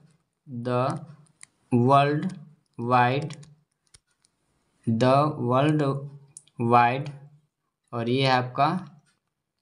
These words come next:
कंसर्टम, ठीक है, तो ये इसका हो जाएगा फुल फॉर्म, क्लियर है? तो इसीलिए इसका ऑप्शन नंबर फ़ोर हो जाएगा सही। आगे बढ़ते हैं क्वेश्चन नंबर सेकंड। देखिए क्वेश्चन नंबर सेकंड का जो सही ऑप्शन है, इसमें Google Chrome पूछ रहा है, तो इसका हो जाएगा ऑप्शन नंबर फ़ोर हो जाएगा सही,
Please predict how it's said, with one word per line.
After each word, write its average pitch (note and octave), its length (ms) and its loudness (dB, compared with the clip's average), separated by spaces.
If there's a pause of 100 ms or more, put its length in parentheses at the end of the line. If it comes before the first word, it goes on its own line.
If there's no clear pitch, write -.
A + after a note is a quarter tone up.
(360)
कंसर्टम, A#2 760 0 (300)
ठीक C#3+ 100 -4
है, F3 100 -2
तो B2+ 160 -6
ये C#3 240 2
इसका C#3+ 360 -2
हो C3 120 0
जाएगा C3 260 0
फुल B2 320 -4
फॉर्म, G#2+ 180 0 (220)
क्लियर C#3+ 240 -2
है? A3 280 -4 (340)
तो B2 140 4
इसीलिए C3 580 0
इसका D#3+ 260 2
ऑप्शन C#3+ 220 -2
नंबर D3 200 -2
फ़ोर C#3+ 240 -4
हो C#3 60 -2
जाएगा C3+ 220 0
सही। C#3+ 180 -2
आगे C#3 280 0
बढ़ते D3+ 220 -2
हैं D3 100 -4
क्वेश्चन C#3 240 -4
नंबर D3 180 -2
सेकंड। C#3+ 440 -4 (320)
देखिए B2 240 2
क्वेश्चन D3+ 340 0
नंबर E3+ 180 0
सेकंड D#3 420 0
का D3+ 160 2 (520)
जो C3 140 -4
सही D3 300 0
ऑप्शन C#3 420 0
है, D#3 100 0
इसमें C#3+ 260 -4 (160)
Google C3 380 -2
Chrome C#3 320 -2
पूछ B2 200 -6
रहा D3 100 0
है, - 140 -10 (240)
तो B2 60 2
इसका B2 280 2
हो C#3+ 100 2
जाएगा C#3+ 240 2
ऑप्शन C#3 220 -4
नंबर C3+ 220 0
फ़ोर C#3 240 -6
हो C3+ 60 -2
जाएगा C#3 280 0
सही, A#2 360 -6